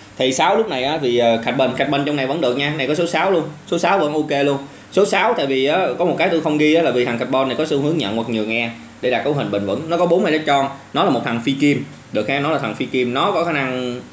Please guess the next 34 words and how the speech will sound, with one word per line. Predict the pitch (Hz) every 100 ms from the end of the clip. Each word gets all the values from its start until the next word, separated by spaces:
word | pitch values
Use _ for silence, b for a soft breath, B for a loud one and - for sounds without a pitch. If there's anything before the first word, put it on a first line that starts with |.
| - - - -
thường | 135 131 131 135 143
á, | 180 185 - -
thường | 131 131 127
á | 151
là | 165 113
nó |
sẽ | 120 143
góp | 180 175
chung | 139 135
bốn | -
electron. | 147 147 143 131 - B B - 113
Mà | 117
trong | 120 143
giấy | 151 190 127
mình | 120 120
góp | 143 -
chung | 165 165
với | 180
nhau | 156 156
á, | 170
thì | 147 117 117 117
rất | 139
là | 190
khó | 117 147 196
để |
nói, | 170 156 190
thì | 131
góp | 135 160
chung | 160 151
chính | 180
là | 160
dấu | 156
cộng | 143 107
á. | 147